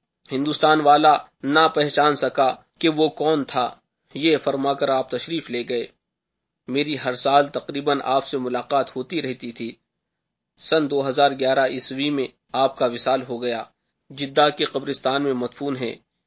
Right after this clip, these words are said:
خدا رحمت کند این عاشقان پاک تینت را۔ مذکورہ بالا تینوں واقعات سے معلوم ہوا کہ شہزاد گان غوث اعظم رضی اللہ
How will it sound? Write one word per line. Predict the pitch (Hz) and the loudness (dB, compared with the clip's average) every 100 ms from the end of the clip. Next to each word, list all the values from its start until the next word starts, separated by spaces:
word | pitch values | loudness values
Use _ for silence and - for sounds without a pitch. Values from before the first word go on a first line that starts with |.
| - | -12
خدا | 143 143 139 131 | -4 4 6 6
رحمت | 127 - 143 135 - | 2 -2 -4 -6 -6
کند | 135 135 - 135 135 | -2 -2 -4 _ -8
این | 139 151 120 | -4 -2 0
عاشقان | 123 131 - - 127 131 123 | 0 0 -2 -4 -2 0 -2
پاک | - 131 - 131 | -2 -2 -4 -10
تینت | 120 120 113 | -8 -8 -8
را۔ | 113 110 - _ 113 _ _ _ _ - | -6 -8 -10 _ _ _ _ _ _ -6
مذکورہ | 131 143 - 175 147 | -2 -2 -2 2 2
بالا | 135 135 139 | 4 4 4
تینوں | 131 147 147 135 | 0 -2 -2 0
واقعات | 127 123 139 143 | 0 -2 0 0
سے | 143 139 | 2 -2
معلوم | 123 127 175 175 | -2 -2 -4 -2
ہوا | 156 143 - _ _ - | 2 2 2 _ _ -4
کہ | 151 | 0
شہزاد | 143 139 139 147 160 143 | 2 2 4 4 4 2
گان | 143 151 | 0 2
غوث | 143 135 147 143 | 0 0 -2 0
اعظم | 135 135 143 - _ - | 0 0 -2 -4 _ -6
رضی | 135 160 147 | -2 -2 -2
اللہ | 147 147 160 | -2 0 -2